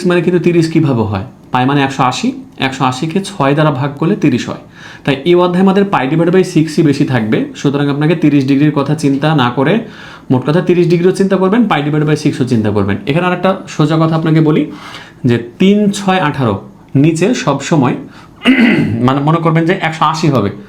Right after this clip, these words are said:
সংখ্যা দ্বারা একশো আশি হতেই হবে। খেয়াল করেন একটু, এই যে পঁয়তাল্লিশ, চার পঁয়তাল্লিশে কত হয়? একশো আশি হয়। তারপরে তিন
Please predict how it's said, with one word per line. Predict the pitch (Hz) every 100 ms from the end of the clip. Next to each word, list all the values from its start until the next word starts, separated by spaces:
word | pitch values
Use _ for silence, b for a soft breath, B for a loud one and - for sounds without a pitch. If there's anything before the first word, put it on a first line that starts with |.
| B B B B
সংখ্যা | - 165 175 208
দ্বারা | 196 196 220
একশো | 190 - 165
আশি | 170 185
হতেই | 180 175 170
হবে। | 123 101 - - - - B B -
খেয়াল | 156 160
করেন | 165 165
একটু, | 160 233
এই | 185
যে | 156 151
পঁয়তাল্লিশ, | 165 165 170 147 -
চার | 160 156
পঁয়তাল্লিশে | 165 160 160 160 147
কত | 135
হয়? | 123 110 104 - - - -
একশো | 147 -
আশি | 120 - 107
হয়। | 101 101 B B B
তারপরে | - 135 143
তিন | - 190 202 208